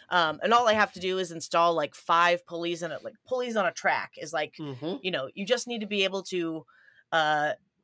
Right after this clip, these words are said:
Speaker 1: work with the honey off the ground, right? A certain height off the ground and lift it from somewhere we could store it. And I could, you know, change the shelf that I store it on to the lower one than the
Speaker 2: Mm-hmm.
Speaker 1: higher one or whatever. Uh, and my friend was like, "Wow, that's, like,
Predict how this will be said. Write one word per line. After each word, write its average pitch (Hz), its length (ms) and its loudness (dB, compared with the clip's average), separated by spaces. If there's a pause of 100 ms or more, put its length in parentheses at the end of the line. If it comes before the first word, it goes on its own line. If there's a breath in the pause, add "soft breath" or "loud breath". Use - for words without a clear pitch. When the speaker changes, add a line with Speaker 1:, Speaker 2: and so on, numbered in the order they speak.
(280)
Speaker 1:
work 220 340 2
with 247 160 0
the 220 60 0
honey 202 280 2
off 180 260 2
the 247 80 -8
ground, 170 420 2
right? 165 220 2
A 156 60 0
certain 180 320 -2
height 185 240 4
off 190 140 2
the 208 80 -6
ground 160 420 0
and 160 180 -2
lift 214 360 -2
it 180 180 2
from 170 360 -4
somewhere 262 360 0
we 226 100 -4
could 220 160 -2
store 185 280 4
it. 180 80 2
And 170 100 0
I 180 80 6
could, 175 320 -8
you 185 80 -4
know, 151 160 -2
change 190 400 -4
the 165 80 -8
shelf 175 400 0
that 156 100 0
I 151 60 -2
store 165 320 0
it 151 60 -2
on 147 220 -4
to - 80 -18
the 156 100 -4
lower 160 260 2
one 151 160 -2
than 143 100 -8
the 143 60 -6
Speaker 2:
Mm-hmm. 170 100 -2
Speaker 1:
higher 196 200 4
one 165 120 0
or 156 60 -4
whatever. 160 380 0 (680 loud breath)
Uh, 175 340 6
and 190 120 0
my 185 100 2
friend 233 200 -2
was 226 140 -2
like, 196 160 0 (100)
"Wow, 175 540 -2
that's, 190 240 -4
like, 190 320 -8